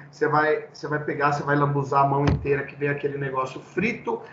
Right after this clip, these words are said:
e depois ele é envolto num molho, num molho picante,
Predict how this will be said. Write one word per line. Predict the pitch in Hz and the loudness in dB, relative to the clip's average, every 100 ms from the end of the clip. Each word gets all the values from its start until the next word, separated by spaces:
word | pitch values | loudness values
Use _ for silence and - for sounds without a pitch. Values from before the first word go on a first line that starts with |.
| - - | -18 -4
e | 156 | 2
depois | 160 - 165 165 | 2 4 4 6
ele | 165 165 | 4 4
é | |
envolto | 170 151 123 151 170 180 170 | 4 4 4 6 6 4 4
num | 160 151 147 | 4 4 4
molho, | 147 160 160 160 143 117 - - - | 6 6 6 4 4 0 -6 -20 -4
num | 139 151 | 0 4
molho | 147 156 | 6 6
picante, | 156 156 - 170 196 196 | 2 -2 4 4 4 -2